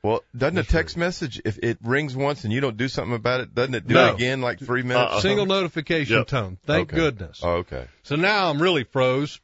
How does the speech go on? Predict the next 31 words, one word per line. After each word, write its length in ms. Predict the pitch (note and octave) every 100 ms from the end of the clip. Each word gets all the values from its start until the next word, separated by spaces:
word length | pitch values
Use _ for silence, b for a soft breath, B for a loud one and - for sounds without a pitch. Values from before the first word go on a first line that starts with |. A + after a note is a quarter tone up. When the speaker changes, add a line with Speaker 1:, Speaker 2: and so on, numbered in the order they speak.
| -
Speaker 2:
<clears throat> 540 | B3+ A3 D#3 A#2+ -
Turkeys 380 | E3 E3 - C#3
start 320 | - D3 A#2+
gobbling. 480 | C3+ C#3 C3+ C#3 C3+
You 80 | C#3
know, 100 | C3+
the 80 |
hens 300 | A2+ D#3+ D3+
start 260 | B2+ C#3+ C3+
carrying 320 | - D3 C#3
on. 180 | C#3 C#3+
There's 160 | C3+ C3
some 140 | C3
hens 240 | C#3+ C#3
across 460 | B2 - C#3+ C#3 B2
this 160 | C3 A#2
little 160 | A#2+
Speaker 3:
Oh. 320 | A2+ G#2 F#2 E2+ -
Speaker 2:
knoll, 560 | B2+ D3 D#3+ D#3 D#3 - -
uh, 80 | A#2+ _
you 140 | C3+
know, 100 | C3
away 240 | B2 C3 C#3+
from 220 | - C3+
me. 320 | C#3+ C#3+ C3+ b b b b b b b b b b -
And 80 | B2+
I'm 200 | D#3+ D3
froze, 480 | D3+ D3+ D3+ D3+
and 80 | B2+
I 80 | C#3
got, 200 | C#3 -